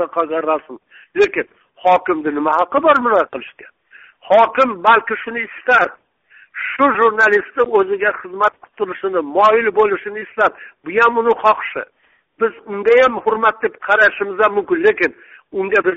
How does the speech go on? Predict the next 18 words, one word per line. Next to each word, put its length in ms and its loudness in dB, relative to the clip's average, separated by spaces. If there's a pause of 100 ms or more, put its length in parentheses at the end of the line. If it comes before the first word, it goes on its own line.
yelkamizni 680 0
tutsak 440 -2
bugun, 320 0 (420)
ertaga 400 0
boshqa 320 0
joyimiz 380 -2
tutamiz. 460 -8
Men 200 -2
buni 200 -4 (260)
ochiq 320 -6
aytaman. 360 -12 (260)
Shuning 280 0
uchun 220 -4 (400)
borib 360 2 (340)
Farg'ona 420 2
hokimidan, 580 0 (260)
Andijon 540 -2
hokimidan 540 0